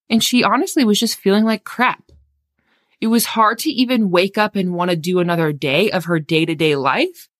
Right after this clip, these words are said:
let alone wake up and commit to spending more money and taking the next steps to the next cycle, because she just felt miserable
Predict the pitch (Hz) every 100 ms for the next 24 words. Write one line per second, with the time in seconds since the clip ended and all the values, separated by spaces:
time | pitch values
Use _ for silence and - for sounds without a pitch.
0 | _ - 190 220 285 247 190 185 170 170
1 | 190 196 196 185 175 170 175 175 175 -
2 | 170 - 190 190 202 202 190 175 160 160
3 | 196 196 185 170 - 190 202 196 185 151
4 | - - 160 - - 170 160 - - -
5 | 113 - - - _ _ _ - 196 180
6 | - 226 175 196 196 - - 180 170 -
7 | 165 165 190 165 123 - -